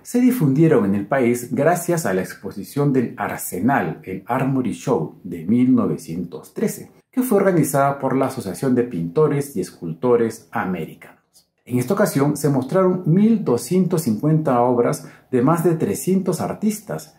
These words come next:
entre los cuales mencionamos a Ingres, Degas, Cézanne, Braque, Duchamp, y entre los estadounidenses estuvieron participantes de la Ashcan School.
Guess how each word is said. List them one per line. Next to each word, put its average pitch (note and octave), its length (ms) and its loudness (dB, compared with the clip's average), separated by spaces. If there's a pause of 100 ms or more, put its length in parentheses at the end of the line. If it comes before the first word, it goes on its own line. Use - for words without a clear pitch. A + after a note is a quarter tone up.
(100)
entre A3+ 480 4
los A2 180 0
cuales D3+ 380 2
mencionamos B2 760 2
a E2 220 -8
Ingres, C#3 560 2
Degas, C3+ 560 2
Cézanne, B2+ 580 2
Braque, A#2+ 460 0
Duchamp, C#3 480 -2 (440)
y A3 120 2
entre G3+ 200 2
los D#3+ 200 4
estadounidenses D#3 800 2
estuvieron B2+ 800 2
participantes A#2 680 -4
de F#2+ 80 -2
la - 120 -10
Ashcan A#2+ 640 -4
School. - 540 -2